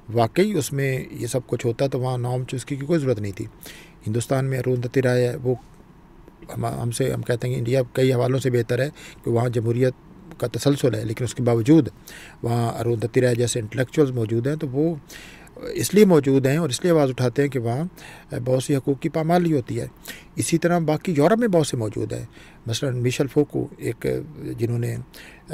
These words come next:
जदीद दुनिया को ये समझाया कि जो पावर क्या होती है और पावर इस्तेमाल कैसे होती है। वो एक जगह कहता है कि जो पावर होती है, अ, that's like a,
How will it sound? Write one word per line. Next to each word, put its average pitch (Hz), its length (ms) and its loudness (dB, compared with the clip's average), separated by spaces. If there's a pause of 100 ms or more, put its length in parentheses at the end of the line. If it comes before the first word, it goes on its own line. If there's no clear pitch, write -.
(340)
जदीद 117 340 0
दुनिया 123 260 0
को 123 140 0
ये 117 80 0
समझाया 120 460 0
कि 127 160 -4
जो 113 120 -6
पावर 135 360 4
क्या 131 160 -2
होती 113 240 -6
है 156 160 -2 (520)
और 123 80 -2 (120)
पावर 131 440 0
इस्तेमाल 127 380 -2
कैसे 123 280 -4
होती 117 200 -8
है। 135 40 -2
वो 151 80 2
एक 147 60 -4
जगह 160 200 4
कहता 156 240 2
है 170 40 -2
कि 165 100 -2
जो 143 120 -2
पावर 156 340 2
होती 123 240 -2
है, 139 120 4
अ, 180 80 -6 (2000)
that's 131 300 0
like 131 400 2
a, 120 300 0